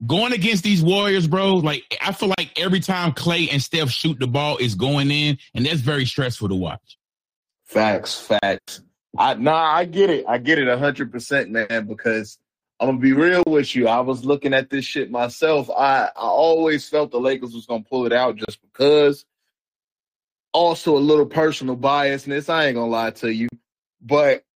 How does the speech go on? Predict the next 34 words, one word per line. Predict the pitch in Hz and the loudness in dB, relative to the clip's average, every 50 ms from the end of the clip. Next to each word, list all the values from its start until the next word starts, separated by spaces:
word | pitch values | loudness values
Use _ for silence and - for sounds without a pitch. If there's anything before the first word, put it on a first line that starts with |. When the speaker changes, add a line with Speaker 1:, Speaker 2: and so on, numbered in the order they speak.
| _ _ _ _ _ | _ _ _ _ _
Speaker 2:
when | 131 147 151 160 160 | -4 -2 -2 -2 -2
you | 170 175 | -2 2
look | 165 175 185 - - | 2 2 2 2 2
at | 165 165 - | 0 0 0
the | - 147 143 143 | 2 2 2 4
whole | 165 160 160 156 156 151 | 4 4 4 4 4 4
way | 160 156 156 156 143 | 4 2 2 0 -2
that, | 127 127 123 - 120 | -2 -4 -4 -2 -2
that | 135 127 131 | -2 -2 -2
the | 139 | -4
game, | 120 117 143 151 151 147 143 139 117 - | -4 -2 -2 -2 -2 -2 -4 -6 -8 -10
you | - 139 151 | -10 -6 -2
know, | 151 143 131 127 123 | 0 0 0 0 -2
was | 120 113 123 120 117 | -4 -6 -6 -6 -2
dictated, | - 165 185 180 - - - 147 135 123 110 120 120 | 0 0 0 0 -2 -4 -2 -2 -2 -2 -4 -4 -4
man, | 127 123 123 120 120 | -4 -4 -4 -4 -4
when | 123 123 120 | -6 -8 -8
it | _ | _
came | - 151 147 143 143 139 131 | -6 -4 -4 -2 -2 -2 -2
down | 135 135 131 127 127 | -2 -2 -2 -4 -2
to | - - 175 175 156 135 | 0 4 4 6 6 4
it, | 104 - _ _ _ _ _ _ _ _ _ _ _ _ _ _ _ _ _ - | 2 0 _ _ _ _ _ _ _ _ _ _ _ _ _ _ _ _ _ 0
they | 143 165 180 | 0 2 2
handled | 175 180 175 156 143 131 120 117 | 2 2 0 0 0 -2 0 2
business, | 143 160 156 143 120 104 107 104 - | 4 4 4 4 2 -2 -6 -12 -8
man. | 110 113 113 110 127 | -6 -4 -4 -2 0
They | 143 165 156 | 2 2 2
put | - - - 127 - | 0 -2 -4 0 2
their | 151 147 139 | 2 0 2
foot | - - 160 151 | 2 0 2 2
on | 139 135 | 2 2
their | 135 131 127 | 0 -2 0
fucking | - - 143 127 - 113 107 113 120 | 0 0 0 0 -2 -4 -4 -2 0
necks | 139 143 - - - - - - | 0 0 -2 -2 -8 -14 -14 -14